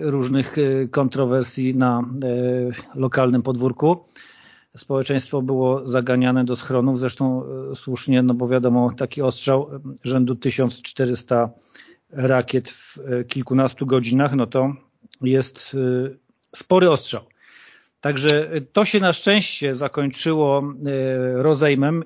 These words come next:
Egipt tutaj ostro zadziałał, e, przy, w, w aplauzie Unii Europejskiej, O N Z-u i Stanów Zjednoczonych. To zostało, mm,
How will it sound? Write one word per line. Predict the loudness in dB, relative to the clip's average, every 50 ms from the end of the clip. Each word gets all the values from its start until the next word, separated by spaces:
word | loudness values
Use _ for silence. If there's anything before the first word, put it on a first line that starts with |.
| -8 _
Egipt | -4 -2 -2 -2 -2 -6 -8 -10 -10
tutaj | -10 -8 -4 -2 -2 0 0 -2 -6 -10 -20 _ -20 -20 _ _
ostro | _ -6 -6 -6 -4 -6 -4 -2
zadziałał, | -2 -2 0 2 2 2 4 4 2 2
e, | 0 -2 -6 -10 -8 -6 -4 -4 -6
przy, | -6 -10 -14 -10 -8 -6 -6 -6 -6
w, | -6 -8 -10 -10 -12 -14 -14
w | -12 -10 -8 -6 -4 -4 -4 -2 -2 -2 -2 0
aplauzie | -2 -2 0 2 2 4 4 2 2 2 2 2 2
Unii | 2 2 4 4 4
Europejskiej, | 4 2 0 -2 0 -2 -2 -2 -4 -4 0 0 0 0 0 -4 -12 _ _ -20 -20 _ _ _
O | -2 0 0
N | 2 0
Z-u | 0 0 -2 -2 -2 -4
i | -4
Stanów | -2 0 0 0 2 2
Zjednoczonych. | 2 2 2 2 0 0 0 0 2 2 0 0 -4 _ _ _ _ -20 -20 -20 -20 _ _ _ _ _ -18 -18 -10 -4
To | -4 -2
zostało, | -2 -2 -4 -2 0 2 2 2 2 0
mm, | -2 -4 -4 -4 -2 0 0 2 2 0 0 -2 -4 -8 -12